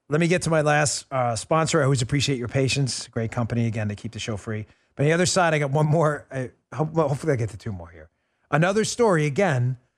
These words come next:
about how liberals believe nonsense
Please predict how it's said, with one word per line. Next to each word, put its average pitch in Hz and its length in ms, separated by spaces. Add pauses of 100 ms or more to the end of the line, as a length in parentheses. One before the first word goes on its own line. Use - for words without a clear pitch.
(240)
about 170 240
how 160 120
liberals 190 440
believe 180 360
nonsense 160 800